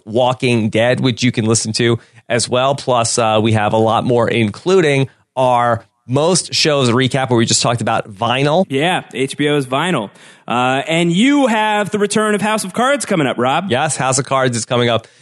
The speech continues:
Speaker 1: as well. Uh, this Friday, I believe, is going to be when House of Cards is going to drop, and we'll see if there can be anything, uh,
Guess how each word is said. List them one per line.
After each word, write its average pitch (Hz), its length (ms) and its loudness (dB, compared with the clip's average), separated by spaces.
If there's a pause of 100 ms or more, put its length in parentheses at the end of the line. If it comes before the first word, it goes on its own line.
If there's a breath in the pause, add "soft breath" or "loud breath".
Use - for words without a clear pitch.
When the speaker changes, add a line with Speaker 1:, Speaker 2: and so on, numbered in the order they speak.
(160 loud breath)
Speaker 1:
as 120 160 0
well. 117 400 2
Uh, 107 380 2
this 135 360 2
Friday, 135 460 0
I 104 60 2
believe, 110 340 2
is 107 80 0
going 110 220 0
to 104 40 -2
be 107 200 2
when 104 240 2
House 104 240 0
of 98 60 -6
Cards 104 360 0
is 107 160 0
going 104 240 0
to 95 100 -10
drop, 101 360 -2
and 107 80 -2
we'll 101 80 0
see 113 240 0
if 104 100 -2
there 107 140 -4
can 110 100 -4
be 101 160 -2
anything, 104 580 0
uh, 101 200 0